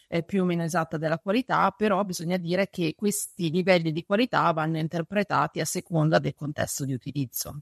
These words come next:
perché comunque i bisogni variano rispetto alle analisi che l'utente vuole fare, rispetto ai processi in cui vuole utilizzare il dato.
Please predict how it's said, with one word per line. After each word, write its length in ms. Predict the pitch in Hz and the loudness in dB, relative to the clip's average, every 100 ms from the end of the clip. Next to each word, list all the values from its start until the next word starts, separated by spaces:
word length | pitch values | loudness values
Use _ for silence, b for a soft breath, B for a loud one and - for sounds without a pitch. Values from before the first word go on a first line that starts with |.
| - | 0
perché 500 | 185 - 151 156 185 | 0 2 2 2 2
comunque 1040 | 190 180 165 156 - 165 165 170 165 - - | 0 2 0 -2 -4 -2 0 0 -2 -6 -8
i 100 | 170 | -4
bisogni 680 | 190 180 190 180 196 202 | -2 0 2 2 2 2
variano 920 | 185 170 160 165 160 165 170 175 175 - | 2 2 2 0 0 0 -2 -2 0 0
rispetto 520 | 208 - 160 156 180 | -4 -2 -2 0 0
alle 120 | 160 | 0
analisi 440 | 160 156 165 160 | 2 2 2 -4
che 100 | - | -4
l'utente 500 | 156 147 151 156 160 | -2 0 0 0 0
vuole 260 | 156 139 139 | 0 -2 -6
fare, 600 | - 190 175 175 180 180 | 0 2 4 4 4 2
rispetto 960 | 151 - 156 151 _ - 160 160 156 156 | 0 -4 -2 -2 _ -4 0 2 2 0
ai 440 | - 143 151 147 | 0 0 0 -2
processi 680 | - 156 - 160 151 - 160 | -4 -6 0 2 2 0 -2
in 100 | 160 | 0
cui 160 | 156 | -2
vuole 240 | 147 147 151 | 0 2 0
utilizzare 600 | - 135 135 131 131 127 | -2 -6 -6 -8 -14 -16
il 80 | 123 | -20
dato. 420 | - _ _ b | -20 _ _ b